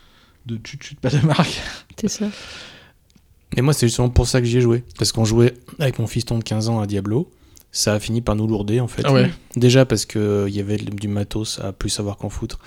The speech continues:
Speaker 1: Oui.
Speaker 3: Et puis, en fait, on avait, je sais pas, on devait avoir le bon build, mais c'était trop facile, quoi. On
Speaker 1: Ah
Speaker 3: les,
Speaker 1: oui, oui.
Speaker 3: on les défonçait par paquet de douze.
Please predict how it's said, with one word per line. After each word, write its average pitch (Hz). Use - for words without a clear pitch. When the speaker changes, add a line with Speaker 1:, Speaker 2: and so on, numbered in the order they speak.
Speaker 1:
Oui. 120
Speaker 3:
Et 127
puis, 120
en 123
fait, 143
on 110
avait, 104
je -
sais 117
pas, -
on 127
devait 107
avoir 107
le 107
bon 110
build, 131
mais 110
c'était 104
trop 113
facile, 127
quoi. 139
On 107
Speaker 1:
Ah 135
Speaker 3:
les, 139
Speaker 1:
oui, 135
oui. 139
Speaker 3:
on -
les 107
défonçait 107
par 117
paquet 101
de 101
douze. 165